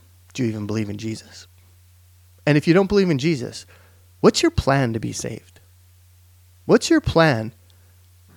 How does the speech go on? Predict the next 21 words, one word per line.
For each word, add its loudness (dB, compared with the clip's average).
after 2
this -4
life? -10
And 2
I'll 4
tell -2
you 2
what, 0
this 4
life 0
flies -4
by. -10
The -4
word 2
says -4
that -8
too. -10
It -20
says 2
it's -4
like -2